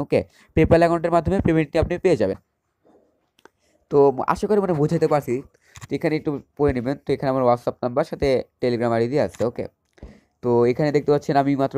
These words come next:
বিশ জনকে এটা অফারটি দিব। তো যারা নিতে চান নিতে পারেন পাঁচশো টাকার মাত্র একশো টাকায়, ওকে। তো এটুকুই বলা ছিল, আর, আর কিছু বলা আছে নাকি আমি খুঁজি। <laughs> তো আপনারা নিজের অ্যাপে যদি নিজের কাজ করতে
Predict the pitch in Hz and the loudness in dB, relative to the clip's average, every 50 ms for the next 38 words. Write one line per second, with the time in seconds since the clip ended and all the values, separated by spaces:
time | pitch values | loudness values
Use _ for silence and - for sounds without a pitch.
0 | 135 127 135 131 117 123 135 117 - 139 139 135 131 - - 135 127 - 131 127 | -4 -2 -4 -4 -2 -2 -2 0 0 0 2 2 0 0 0 -2 0 0 -2 -2
1 | - 151 151 165 143 110 110 127 151 - _ _ _ _ _ _ - 123 120 120 | -2 0 0 0 2 4 2 2 0 -2 _ _ _ _ _ _ 0 2 4 4
2 | 120 117 139 143 147 151 175 202 - 202 180 170 147 143 127 117 101 - 127 135 | 4 4 2 2 2 -2 -6 -8 -6 -6 -4 -2 0 0 2 2 4 2 2 2
3 | - 120 127 120 127 127 123 - - 120 - - 117 113 - - 117 - - - | 0 -4 -2 0 0 0 -2 -2 -4 -4 -2 -2 -4 -4 -4 -8 -12 -12 -10 -8
4 | - 92 156 - 135 - - _ _ - - _ _ _ _ - _ _ _ _ | -8 -6 -6 -4 -6 -8 -8 _ _ -20 -20 _ _ _ _ -20 _ _ _ _
5 | _ _ - 117 110 110 113 110 110 110 113 107 - - _ _ - 139 156 - | _ _ -2 0 2 2 2 2 4 2 2 0 -2 -4 _ _ -4 -2 0 2
6 | 190 190 175 151 156 143 127 - - 127 131 151 170 - - - - 104 98 95 | 2 2 4 4 4 2 2 0 -2 -2 0 0 -2 -2 -4 -2 -2 0 0 0
7 | 98 95 95 95 95 95 - - - 113 123 123 127 135 117 117 120 113 113 113 | 0 0 -2 -4 -6 -8 -10 -8 -6 -4 -4 -4 -4 -4 -2 0 0 0 -2 -4
8 | - 117 117 - 120 113 110 - 147 147 113 113 123 - - - - - _ - | -6 -8 -6 -4 -4 -6 -4 -4 -6 -4 -4 -4 -4 -2 -4 -4 -4 -8 _ -18
9 | 165 175 175 - _ - 139 135 135 131 131 - - - 151 - - 196 185 160 | -20 -20 -20 -20 _ -2 0 2 2 2 2 0 0 0 -2 0 -2 -4 -4 -4
10 | 160 143 156 156 147 143 151 139 127 135 135 123 123 123 123 123 131 135 135 135 | -4 -2 0 0 0 0 -2 -2 -2 -2 -2 -2 -4 -4 -4 -2 -2 -4 -4 -6
11 | 127 139 | -10 -10